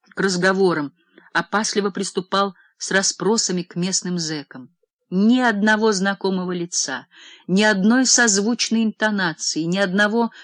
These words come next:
"как же знаю" в ответ на называемые мною имена.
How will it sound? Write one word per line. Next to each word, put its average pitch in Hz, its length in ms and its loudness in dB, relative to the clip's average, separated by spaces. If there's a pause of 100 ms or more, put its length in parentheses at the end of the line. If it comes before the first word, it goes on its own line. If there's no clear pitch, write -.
(120)
"как 233 280 -4
же 160 120 -4
знаю" 170 540 0 (340)
в 147 100 -8
ответ 175 600 -4 (300)
на 170 100 -2
называемые 160 720 -4
мною 147 320 -8
имена. 135 400 -14